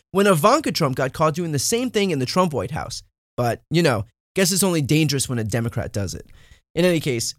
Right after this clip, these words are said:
it worked back in twenty sixteen, and they want it to work again now, which is why they're plowing ahead with this sham effort despite no evidence to actually back it up.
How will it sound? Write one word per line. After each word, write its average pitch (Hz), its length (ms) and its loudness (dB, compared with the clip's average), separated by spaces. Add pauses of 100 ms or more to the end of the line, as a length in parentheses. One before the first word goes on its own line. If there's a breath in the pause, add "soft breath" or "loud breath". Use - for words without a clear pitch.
(140)
it 170 140 0
worked 202 280 4
back 180 200 2
in 156 80 -4
twenty 131 220 -2
sixteen, 104 680 -6
and 120 160 -2
they 147 60 2
want 160 240 0
it 147 80 -6
to 127 80 -10
work 113 160 -6
again 104 280 -4
now, 98 360 -6 (180)
which 156 160 0
is 151 100 0
why 131 200 2
they're 170 160 4
plowing 185 440 2
ahead 147 280 0
with 131 100 -10
this 107 140 -6
sham 185 420 -2
effort 123 300 -4
despite 110 340 -6
no 139 300 2
evidence 131 320 0
to 131 80 -2
actually 113 260 -4
back 95 280 -8
it 95 60 -8
up. - 200 -16